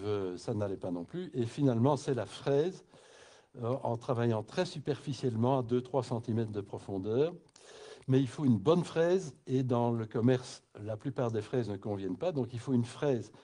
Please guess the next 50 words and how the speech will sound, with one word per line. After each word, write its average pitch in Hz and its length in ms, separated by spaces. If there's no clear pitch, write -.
sans 175 320
rouleau 139 340
arrière, 120 500
où 165 180
la 135 160
hauteur 139 300
de 131 80
travail 127 440
est 110 40
régulée 113 360
par 104 200
des 101 140
roues 113 260
et 95 40
pas 143 180
par 104 180
un 101 80
rouleau, 98 400
sans 165 280
panneau 151 300
arrière 139 460
ou 143 140
un 135 80
panneau 135 280
arrière 127 340
qui 123 120
se 113 140
relève, 123 440
euh, 98 300
tout 160 160
à 123 100
fait, 180 240
et 160 140
avec 139 220
des 123 120
dents 143 220
angle 110 280
droit 123 360
et 113 100
pas 131 160
des 117 120
dents 107 220
courbées 123 440
comme 113 180
on 101 40
le 98 60
voit 104 140
dans 95 100
le 87 80
commerce. 78 300